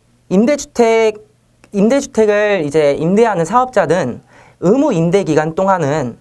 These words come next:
민간 임대주택을 양도할 수는 없습니다. 이제 그 기간 내에는 이제 우리가 계속 임대를 해야 한다는 건데요. 통상 단기 민간 임대주택은 사 년 이상의 그 임대 의무 기간을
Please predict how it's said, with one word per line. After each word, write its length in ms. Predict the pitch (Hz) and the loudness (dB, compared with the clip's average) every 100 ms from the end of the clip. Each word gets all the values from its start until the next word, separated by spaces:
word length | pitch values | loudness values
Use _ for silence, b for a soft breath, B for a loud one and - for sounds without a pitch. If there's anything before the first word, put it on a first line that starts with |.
| _ | _
민간 340 | 143 170 202 | -6 -2 0
임대주택을 800 | 151 156 151 - 151 156 214 233 - | 0 -4 -6 -4 -2 0 -2 -2 -4
양도할 460 | 117 139 151 170 | -4 -4 -2 -2
수는 240 | 160 156 151 | -2 -6 -4
없습니다. 680 | 123 - 190 156 131 117 - b b b | -6 -6 -6 -2 -2 -2 -8 b b b
이제 140 | 139 | -8
그 260 | 135 190 233 | -2 -2 -2
기간 400 | - 165 202 220 | -4 -2 0 0
내에는 520 | 143 147 156 196 226 233 B B | 0 0 -2 -2 -4 -10 B B
이제 500 | 123 120 85 62 - _ - | -6 -2 -2 -4 -8 _ -8
우리가 360 | 147 139 139 | -4 -2 -4
계속 300 | - 196 233 - | -4 -4 -4 -2
임대를 480 | 151 185 214 185 | -2 2 2 2
해야 200 | 165 254 | 0 0
한다는 320 | 240 180 135 127 | 0 -2 -2 -4
건데요. 500 | 113 117 156 147 - _ _ B B B B | -6 -2 -2 -2 -8 _ _ B B B B
통상 300 | - 302 277 | -2 0 0
단기 420 | - 160 208 247 254 | 0 0 2 2 0
민간 400 | 175 196 220 175 | 0 2 2 0
임대주택은 880 | 165 175 - - 160 196 233 269 - _ _ _ | 0 -2 -4 0 2 2 0 -4 -12 _ _ _
사 300 | - - 147 | -18 -4 0
년 200 | 208 240 | 2 2
이상의 600 | 170 156 165 175 208 220 b b b b _ _ - | 0 0 0 0 -2 -4 b b b b _ _ -6
그 160 | 139 98 | -4 -2
임대 240 | 151 208 196 | 0 2 2
의무 240 | 156 175 | 2 -2
기간을 540 | 139 139 135 135 131 | -2 -2 -2 -2 -4